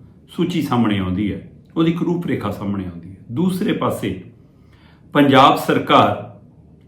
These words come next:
ਜਿਹੜੀ ਸਰਕਾਰੀ ਵਿਧਾ ਅਨੁਸਾਰ ਜੋ ਉਹਨਾਂ ਦੀ ਜ਼ਿੰਮੇਵਾਰੀਆਂ ਨੇ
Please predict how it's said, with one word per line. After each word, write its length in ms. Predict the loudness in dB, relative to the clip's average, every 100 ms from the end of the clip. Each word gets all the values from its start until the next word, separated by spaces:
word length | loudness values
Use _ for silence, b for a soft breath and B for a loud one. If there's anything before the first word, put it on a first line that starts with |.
| -20 _ -4
ਜਿਹੜੀ 600 | 2 4 4 2 -2 -6 -4
ਸਰਕਾਰੀ 520 | -2 0 4 6 6
ਵਿਧਾ 320 | 4 4 4 4
ਅਨੁਸਾਰ 420 | 4 2 -2 0
ਜੋ 160 | 2
ਉਹਨਾਂ 220 | 2 2 4
ਦੀ 100 | 4
ਜ਼ਿੰਮੇਵਾਰੀਆਂ 680 | 6 6 6 4 4 4
ਨੇ 260 | 2 -2